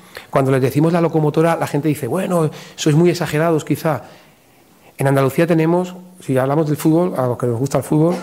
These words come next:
tener una buena cantera, y aquí tienen ejemplos ustedes, claro, con el Sevilla y con el Betis, es importante porque eso es futuro, ¿no? Nosotros tenemos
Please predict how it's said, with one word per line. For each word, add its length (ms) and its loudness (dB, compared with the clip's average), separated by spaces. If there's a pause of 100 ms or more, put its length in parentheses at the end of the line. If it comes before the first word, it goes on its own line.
(320)
tener 200 2
una 140 4
buena 200 2
cantera, 600 0
y 80 -6
aquí 220 -2
tienen 240 2
ejemplos 320 -2
ustedes, 280 -2
claro, 220 0
con 100 0
el 80 0
Sevilla 520 2
y 200 -2 (380)
con 100 -2
el 120 2
Betis, 360 2 (380)
es 140 0
importante 600 0 (400)
porque 220 -2
eso 80 4
es 60 -2
futuro, 380 0
¿no? 260 -4 (100)
Nosotros 240 0
tenemos 320 0